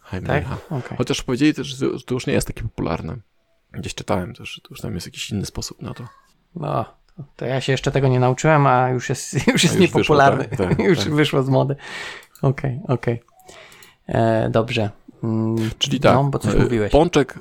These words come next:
Speaker 1: pączek z migdałem, migdał staje w gardle, ty Heimlichem go ratujesz i mówisz, „No więc, e, tutaj certyfikat, przy okazji uratowałem ci życie”. To jest warte jakieś trzydzieści tysięcy co miesiąc więcej.
Speaker 2: Dziękuję.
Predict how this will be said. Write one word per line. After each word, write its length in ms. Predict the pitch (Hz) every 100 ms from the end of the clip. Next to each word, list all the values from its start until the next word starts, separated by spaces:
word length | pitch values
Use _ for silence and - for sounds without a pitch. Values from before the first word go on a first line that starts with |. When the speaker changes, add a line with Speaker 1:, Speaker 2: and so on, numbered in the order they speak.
| -
Speaker 1:
pączek 340 | 170 180 139 117
z 40 |
migdałem, 680 | 117 113 - 95 95 104 160 - _ _ _ _ _ _ _ 123
migdał 320 | 147 139 117
staje 260 | - 101 95
w 60 |
gardle, 500 | - 101 - 123 151
ty 200 | - 135
Heimlichem 520 | - 127 117 - 123
go 80 | 110
ratujesz 540 | 110 - 147 160 165 147
i 40 |
mówisz, 320 | 113 117 - - - - _ _ - - - - - -
„No 120 | 170
więc, 300 | 170 160 -
e, 320 | 131 123 120 117
tutaj 260 | 156 117
certyfikat, 580 | - - - 180 180 -
przy 100 | -
okazji 260 | - 135 117
uratowałem 380 | 104 104 101
ci 100 | 101
życie”. 240 | - - - - _ -
To 100 | 151
jest 140 | 117
warte 220 | 107 -
jakieś 520 | 98 - - - - - _ _ _
trzydzieści 300 | - - -
tysięcy 360 | - - 76 - 110 -
co 120 | 92
miesiąc 240 | 87 -
więcej. 340 | 92 139 - - - _ _ _ _ _ - - - _ _ -
Speaker 2:
Dziękuję. 420 | 127 139 139